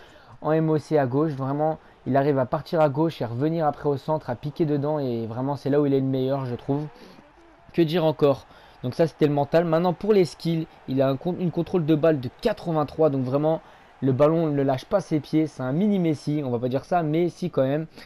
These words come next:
Au niveau des dribbles, il a un quatre-vingt-cinq. Donc vraiment très intéressant. Euh, que dire encore, euh, pour le reste ? Au niveau des frappes, il a un soixante-dix-sept de frappe de long shot. En long shot,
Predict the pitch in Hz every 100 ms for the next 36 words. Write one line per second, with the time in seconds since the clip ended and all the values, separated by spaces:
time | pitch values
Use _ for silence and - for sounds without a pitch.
0 | - 139 147 156 143 165 143 143 135 160
1 | - 156 151 - 185 180 - - - -
2 | 123 117 135 139 - 143 139 147 151 147
3 | 185 180 - - - - - - - -
4 | 131 127 185 156 170 160 - 160 139 139
5 | 135 170 160 151 151 - 143 165 180 180
6 | 190 180 - - 151 - 123 - _ -
7 | 135 139 139 139 139 139 139 170 175 165
8 | 165 - 165 139 151 - 165 - 131 139
9 | 147 139 156 165 - - - - - -
10 | 147 165 - 185